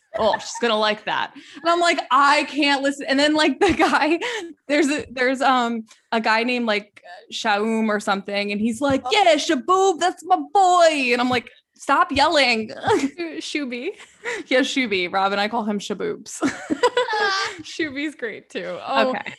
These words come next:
Speaker 1: I'm
Speaker 2: it
Speaker 1: sorry,
Speaker 2: really
Speaker 1: but that's, it's too mu-, I, I, okay.
Speaker 2: It takes a couple of episodes. I think it took me to, like, episode three or four when I started, like,
Speaker 1: <laughs>
Speaker 2: getting to know the characters, 'cause the same thing happened in season two where I was like, "Ah, can I do this again?"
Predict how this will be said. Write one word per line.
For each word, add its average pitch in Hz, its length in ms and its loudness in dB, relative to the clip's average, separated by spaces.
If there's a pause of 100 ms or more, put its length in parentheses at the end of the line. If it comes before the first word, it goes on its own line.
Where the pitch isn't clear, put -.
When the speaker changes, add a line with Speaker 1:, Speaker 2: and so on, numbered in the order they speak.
Speaker 1:
I'm 220 180 2
Speaker 2:
it - 0 -
Speaker 1:
sorry, 151 300 0
Speaker 2:
really - 20 -4
Speaker 1:
but 220 120 -2
that's, 220 300 0
it's 233 260 -2
too 247 140 -8
mu-, - 160 -6
I, 381 120 -2 (100)
I, 196 360 -2 (160)
okay. 190 120 -4
Speaker 2:
It 302 100 -4
takes 339 280 -4
a 392 80 -2
couple 220 340 -6
of 196 100 -6
episodes. 160 480 -14
I 254 140 -4
think 339 160 -6
it 370 100 -2
took 277 160 -12
me 240 160 -6
to, 240 120 -8
like, 208 180 -4
episode 196 480 -8
three 180 180 -8
or 185 60 -6
four 180 380 -8
when 190 100 -8
I 190 140 -6
started, 185 420 -6
like, 185 260 -10
Speaker 1:
<laughs> - 0 -
Speaker 2:
getting 190 220 -8
to 190 60 -10
know 185 160 -10
the 185 100 -14
characters, 202 560 -12
'cause 226 180 -10 (280)
the 269 80 -6
same 349 240 -6
thing 277 100 -2
happened 226 380 -4
in 185 100 -8
season 185 380 -12
two 214 280 -4
where 185 140 -6
I 185 80 -2
was 185 160 -10
like, 185 320 -10 (100)
"Ah, - 340 -16 (100)
can 254 100 -16
I 339 140 -8
do 220 200 -10
this 185 200 -10
again?" 185 420 -10